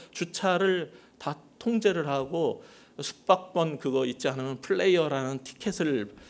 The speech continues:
차 위에 놓지 않으면은 주차도 할 수 없는데 그래도 다 완전히 막힐 정도로 엄청난 사람이 몰려들었어요.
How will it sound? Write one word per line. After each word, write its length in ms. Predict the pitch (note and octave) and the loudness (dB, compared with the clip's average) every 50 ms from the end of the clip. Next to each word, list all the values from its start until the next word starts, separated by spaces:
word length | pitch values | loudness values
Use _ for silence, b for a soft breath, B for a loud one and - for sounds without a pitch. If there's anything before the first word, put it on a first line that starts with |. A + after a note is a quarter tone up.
| B B | B B
차 180 | - - G#3 | -4 0 0
위에 160 | G3+ F#3+ F3+ | 4 4 4
놓지 300 | D#3 C#3 D3 D3 - - | 4 4 2 0 0 -6
않으면은 360 | E3 D3 C#3+ C#3 C3+ C#3+ D3+ C#3+ | -6 -6 -6 -6 -6 -6 -6 -8
주차도 420 | - E3 - - G#3 G#3 G3 F#3 | -10 -8 -4 -2 -2 0 0 0
할 100 | E3 D3 | -2 -2
수 100 | - - | -2 -4
없는데 360 | C3 B2+ A#2+ A#2 B2 A#2+ D3 C#3+ | -4 -4 -4 -6 -4 -4 -4 -6
그래도 420 | - - - D#3+ E3+ F3 F#3 F3 | -4 -4 -4 -2 -2 -2 -4 -6
다 280 | - - D3 D3+ D3 B B B B B B _ | -6 -6 -6 -6 -8 B B B B B B _
완전히 400 | - B2 D#3 F#3+ A3 G3+ G3 D#3+ | -4 -2 2 2 4 2 2 0
막힐 280 | C#3 B2+ - - B2+ | -2 -4 -4 -6 -6
정도로 340 | - - B2 A#2+ A2+ B2 - | -6 -6 -6 -6 -6 -6 -4
엄청난 500 | - C#3 F3+ G3 F#3+ G#3+ G#3 G3 F#3 F3 | 0 0 0 0 0 -2 -2 -2 -2 -4
사람이 240 | E3 D3 C3+ B2+ A#2+ | -4 -6 -6 -6 -6
몰려들었어요. 720 | G#2+ G2+ G2 F2+ - - - - - - - - - - | -6 -6 -6 -8 -10 -12 -12 -14 -16 -16 -18 -18 -20 -20